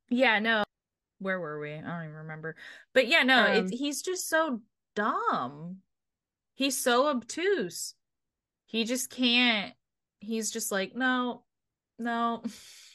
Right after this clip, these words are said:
Speaker 2: It
Speaker 1: Oh,
Speaker 2: just
Speaker 1: yeah,
Speaker 2: m-,
Speaker 1: the
Speaker 2: it made
Speaker 1: kiss,
Speaker 2: me
Speaker 1: the
Speaker 2: so
Speaker 1: kiss is
Speaker 2: mad.
Speaker 1: weird. Yeah, it's,
Speaker 2: Yeah.
Speaker 1: it's just, which I'm gonna talk about this more later on, but they just, I, I feel like they made book Penelope,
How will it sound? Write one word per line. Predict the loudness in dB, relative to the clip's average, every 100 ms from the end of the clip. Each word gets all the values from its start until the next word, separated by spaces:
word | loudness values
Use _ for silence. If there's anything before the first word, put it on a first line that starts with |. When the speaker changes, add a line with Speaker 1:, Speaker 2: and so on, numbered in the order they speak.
| _ _ _ -2
Speaker 2:
It | 4
Speaker 1:
Oh, | 8 8
Speaker 2:
just | 8
Speaker 1:
yeah, | 6 4
Speaker 2:
m-, |
Speaker 1:
the | 2 2
Speaker 2:
it |
made | 4 4
Speaker 1:
kiss, | 4
Speaker 2:
me | 2
Speaker 1:
the | 2
Speaker 2:
so | 0
Speaker 1:
kiss |
is | 2
Speaker 2:
mad. | -2 -4
Speaker 1:
weird. | -8 -14 _ _ _ 0
Yeah, | 6 8 8 8
it's, | 4 4
Speaker 2:
Yeah. | 4 4
Speaker 1:
it's | 2
just, | 0 0 -2 -12 _ _
which | 0 2 2 -2 -6 -8 _ 2
I'm | 2
gonna | 4 0
talk | 2 2 2
about | 2 0
this | 0 -4 -2
more | -2 0 0 0 2 2 0 -2
later | -6 -4 -6 -6 -6
on, | -6 -8 -10 -6
but | -2 -2
they | 0 0
just, | 0 -2 -2 -4 -10 -16 _ _
I, | -16 -16 -2 2 2
I |
feel | 0 0 2 4
like | 2 2 0 -2 _ _ _
they | -8 -2 0 0
made | -4 -4 -6 -10 -4
book | -4 -4 -8
Penelope, | -4 -2 -2 -4 -6 -6 -6 -8 -12